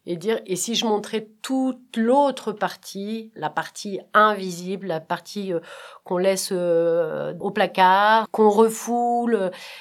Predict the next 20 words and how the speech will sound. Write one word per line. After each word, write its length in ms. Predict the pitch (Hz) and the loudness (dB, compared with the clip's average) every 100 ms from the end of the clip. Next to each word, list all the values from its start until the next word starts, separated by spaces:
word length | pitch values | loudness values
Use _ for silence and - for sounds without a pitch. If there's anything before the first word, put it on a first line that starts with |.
| - | -16
Ce 160 | - - | -12 -8
qui 200 | 247 226 | 0 2
est, 40 | |
euh, 140 | 208 | 2
différent 440 | 185 240 277 233 220 | -2 -2 2 2 2
justement 360 | 185 - 190 | -2 -4 -4
du 140 | 180 180 | -4 -6
drag, 440 | 156 175 208 233 233 | -6 0 2 2 0
c'est 220 | - 185 | -8 -8
qu'il 160 | - 175 | -6 -6
y 20 | |
a 20 | |
quelque 240 | 190 - | -6 -8
chose 220 | 202 - 185 | -10 -8 -6
de 80 | |
l'ordre 300 | 185 190 185 | -2 -2 -2
du 160 | 156 170 | -8 -14
clown 580 | - - 226 233 233 226 | -12 -6 -2 -2 -2 -6
qui 260 | - 190 | -12 -8
est 200 | 202 220 | -4 -2